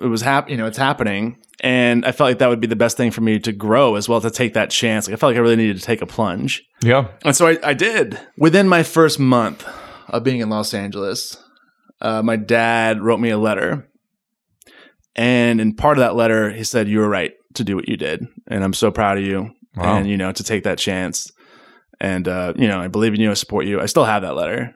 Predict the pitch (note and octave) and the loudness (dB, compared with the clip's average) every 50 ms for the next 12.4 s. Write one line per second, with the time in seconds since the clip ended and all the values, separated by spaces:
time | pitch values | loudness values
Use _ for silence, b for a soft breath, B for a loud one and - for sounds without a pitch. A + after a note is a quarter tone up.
0 | _ _ - A#2 B2 - C3+ D3 C#3+ - F2+ C#2+ D2+ - G#2+ G2+ F#2+ D2 C2 D#2+ | _ _ -2 -2 2 4 2 2 2 0 -4 -6 -4 -4 -2 -2 0 0 -2 -2
1 | E2 - - - - - D3 C#3 C3+ C3+ C3+ C3 B2 A#2 B2 B2 A#2+ A#2 B2 A#2+ | -4 -8 -8 -8 -8 0 2 4 4 4 4 2 2 2 4 4 4 4 2 2
2 | A2 G#2 F#2 - - - - A#2 G2 G2+ G#2+ G#2 F#2+ G2+ G2+ G2 G2 F#2+ F#2+ F#2 | 0 -2 -6 -6 -8 -6 -6 -4 -2 0 0 -2 -2 -2 -4 -4 -2 -2 -2 -4
3 | F2+ F#2 F#2+ - - - - - A2 F2 E2+ F#2+ G2 - - - - _ _ - | -4 -6 -8 -10 -12 -14 -8 -6 -6 -6 -6 -6 -6 -8 -8 -8 -12 _ _ -10
4 | - F3+ F3+ - F#2 - - - - - - _ _ _ - A#2 C3 - - - | -8 -6 -6 -6 -6 -6 -4 -4 -6 -6 -8 _ _ _ 0 0 0 -2 -4 -2
5 | G#2 G#2+ B2+ - - A2 B2 C#3+ - - F2+ F2 E2 F2+ F2 E2+ - F2+ E2 E2 | -2 -2 -2 -2 -2 -2 -2 -2 0 2 2 2 4 2 0 0 0 -2 0 0
6 | E2 D#2+ F2 F#2 - - - F2 - A#2 A#2+ G#2 - E2 E2 - - A#2 G#2+ E2 | 0 -2 -4 -6 -8 -10 -10 -4 0 2 2 2 0 -2 -6 -4 -2 -2 0 0
7 | D2 D2+ - _ - C3+ C3 C3 A#2 G#2+ F#2 - A2 A2+ - E3 D#3+ C#3 D3 E3 | -2 -4 -6 _ 2 4 4 4 2 0 0 2 2 4 4 4 4 4 4 4
8 | E3 D#3 A2 F#2+ G2+ F#2 F#2+ F#2+ F2 A#2+ C#3 A2+ D#2+ C#2+ - - - - _ _ | 4 4 4 4 4 2 2 2 0 0 0 2 2 0 0 -2 -8 -18 _ _
9 | _ _ _ _ _ _ - D3 - - - - _ _ _ _ _ _ _ _ | _ _ _ _ _ _ 0 0 0 0 -4 -10 _ _ _ _ _ _ _ _
10 | - C3+ C#3 C#3 B2+ B2 - - A#2 G2+ - D3 C#3+ D#3 D3+ D3 C3+ - D#3 - | -2 0 2 2 2 2 2 0 0 2 2 2 4 4 4 4 2 2 0 2
11 | G3 E3 C3 - - - C#3+ E3 D3 A#2+ F2+ G2 G#2 G2+ C3+ B2 G#2+ G#2 F#2+ C#2+ | 2 2 2 2 -2 -2 2 4 4 4 4 2 0 0 2 2 2 0 -2 -2
12 | A2 A#2 - - - C3+ G2+ | -4 -4 -4 0 0 0 0